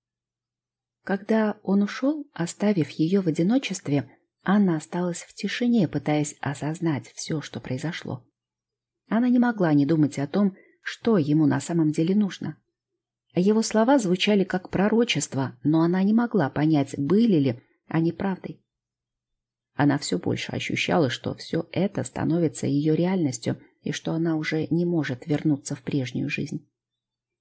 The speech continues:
В тот вечер, после того, как Дмитрий ушёл, Анна не смогла заснуть. Она ходила по квартире, нервно обдумывая все возможные варианты того, что могло бы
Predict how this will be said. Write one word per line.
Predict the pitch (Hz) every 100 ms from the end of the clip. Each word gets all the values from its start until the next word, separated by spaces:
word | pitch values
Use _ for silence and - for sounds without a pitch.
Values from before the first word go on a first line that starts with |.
| _ _
В | -
тот | 269 -
вечер, | 156 190 185 -
после | 165 - 135
того, | 165 165 233
как | 143 123
Дмитрий | - 170 - 135
ушёл, | 117 - 175 180 _ _ _ _
Анна | - 190 185 185
не | 185 196
смогла | 196 - 180 180 135
заснуть. | 135 175 - 156 - _ _ _ _ _ _ - 165
Она | 196 196
ходила | 220 220 170 131 120
по | -
квартире, | - 160 - - 226 147 -
нервно | 170 180 175 - 143
обдумывая | - 147 - 190 180 135 131 131 - _ -
все | - 180
возможные | 143 147 147 143 139
варианты | 147 165 185 185
того, | 131 147 170 185
что | - 143
могло | 147 151 165 160
бы | 151